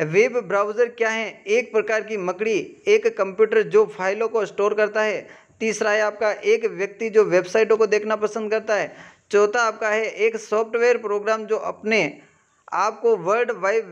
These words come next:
वेब पर साइटों को पहुंचने की अनुमति देता है। तो आपका इसका जो सही आंसर है वो है आपका डी,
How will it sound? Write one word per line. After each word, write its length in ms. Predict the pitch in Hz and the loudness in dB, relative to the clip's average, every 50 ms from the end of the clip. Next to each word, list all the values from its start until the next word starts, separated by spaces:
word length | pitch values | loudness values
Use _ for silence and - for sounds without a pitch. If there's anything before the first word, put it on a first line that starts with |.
| 165 | -4
वेब 340 | 170 202 226 220 185 - - | 0 2 2 2 0 -4 -6
पर 120 | - 208 202 | -4 -4 -4
साइटों 500 | 202 - 196 185 196 185 190 - 220 220 214 | -4 -2 0 0 0 0 2 4 4 4 4
को 200 | 214 214 214 214 | 4 2 2 2
पहुंचने 480 | 214 190 180 185 190 185 214 202 202 208 | 2 -2 -4 -4 -4 -4 -4 -2 -4 -4
की 120 | 208 226 214 | -4 -4 -4
अनुमति 440 | - 185 185 190 196 196 190 185 185 | -2 -2 0 0 0 0 -2 -2 0
देता 280 | 180 180 175 185 185 170 | 0 0 2 2 2 0
है। 140 | 151 151 156 - - - _ _ - | 0 -2 -4 -8 -14 -20 _ _ -2
तो 60 | 185 | -2
आपका 240 | 190 190 190 214 202 | -2 0 0 -2 -4
इसका 200 | 196 - 214 202 | -4 -4 -6 -6
जो 140 | 190 190 180 | -4 -4 -4
सही 200 | - 208 208 226 | -2 -2 0 0
आंसर 360 | 214 190 190 175 196 208 202 | 0 -2 -2 -2 -2 -2 0
है 220 | 196 170 143 - - - - - - - - - - - - - - - - - - - - - - - - - - - - - - - - | 0 -2 -2 -4 -8 -18 -20 -20 -20 -20 -20 -20 -20 -20 -20 -20 -20 -20 -20 -20 -20 -20 -20 -20 -20 -20 -20 -20 -20 -20 -20 -20 -16 -8 -2
वो 160 | 156 175 208 | 0 2 2
है 180 | 208 202 208 202 | 2 0 0 -2
आपका 280 | 190 180 208 - 202 196 | -4 -4 -4 -2 -4 -4
डी, 460 | 175 165 202 214 196 165 151 - - | -2 -2 -2 -2 -2 -2 -6 -8 -16